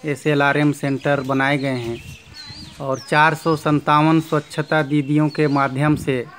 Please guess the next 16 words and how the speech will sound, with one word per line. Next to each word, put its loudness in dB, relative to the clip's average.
रोज़ 2
कचरा 4
घर 0
घर 0
जाकर 2
कलेक्ट -2
किया 0
जाता 0
है -4
और 0
उसको -2
एसएलआरएम 0
सेंटर -2
में 2
लाते 0
हैं, -2